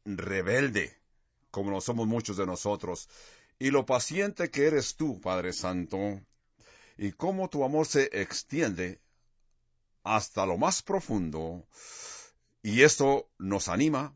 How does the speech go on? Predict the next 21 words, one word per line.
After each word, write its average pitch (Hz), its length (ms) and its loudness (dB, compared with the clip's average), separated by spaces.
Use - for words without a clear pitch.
para 92 220 2
seguir 104 500 -4
en 95 300 0
comunión, 87 760 -2
porque 113 300 2
a 120 80 6
este 214 240 4
punto 165 560 -2
nuestra 101 560 -2
mente, 95 640 0
quizás - 840 0
esta 139 260 2
no 131 120 0
sea 131 160 2
nuestra 107 300 -2
experiencia, 131 840 -4
pero 113 220 4
sí 156 420 -2
conocemos 113 680 0
a 92 120 -6
alguien 101 580 0